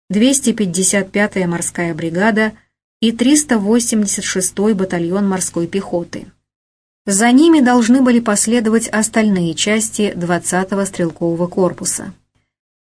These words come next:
Десантные отряды должны были выйти на старт к двадцати четырём часам. Однако погода вновь подвела синоптиков.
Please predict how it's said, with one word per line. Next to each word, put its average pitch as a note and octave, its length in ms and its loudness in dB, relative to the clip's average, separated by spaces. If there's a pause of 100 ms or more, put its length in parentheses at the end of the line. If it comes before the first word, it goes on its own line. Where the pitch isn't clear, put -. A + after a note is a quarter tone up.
(100)
Десантные A3+ 720 2
отряды G#3 560 0 (240)
должны A3 400 2
были B3 180 4
выйти B3 320 2
на G3 160 0
старт A#3 520 -2 (180)
к F3+ 100 -6
двадцати F#3+ 480 -4
четырём F#3+ 400 -4
часам. - 540 -6 (800)
Однако B3+ 480 2
погода B3 600 2
вновь G#3 360 0
подвела F#3 400 -2
синоптиков. E3+ 760 -6